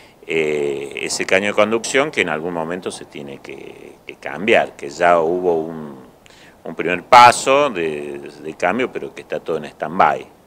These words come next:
en este último tiempo. Eh, eso hace que, eh, nosotros tengamos en este momento, al mezclar agua, eh, un aumento en la turbiedad. ¿Mm? Eh, ¿por qué?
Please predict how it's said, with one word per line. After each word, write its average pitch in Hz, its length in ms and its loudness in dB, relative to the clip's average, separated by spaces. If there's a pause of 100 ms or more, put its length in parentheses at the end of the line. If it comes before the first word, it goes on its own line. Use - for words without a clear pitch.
(140)
en 71 120 -18
este - 200 -18
último 71 300 -16
tiempo. 71 500 -8 (800)
Eh, 95 320 4
eso 127 200 2
hace 156 240 2
que, 92 1200 2
eh, 73 40 -8
nosotros 87 440 -2
tengamos 104 440 0
en 101 80 -4
este 113 220 -6
momento, 123 500 2
al 71 260 -4
mezclar 104 460 0
agua, 135 600 8
eh, 85 260 -4
un 95 180 -4
aumento 92 460 -2
en 90 80 -4
la 76 100 -6
turbiedad. 73 580 -4
¿Mm? - 760 -20 (1200)
Eh, 95 180 2
¿por 110 320 8
qué? 101 260 4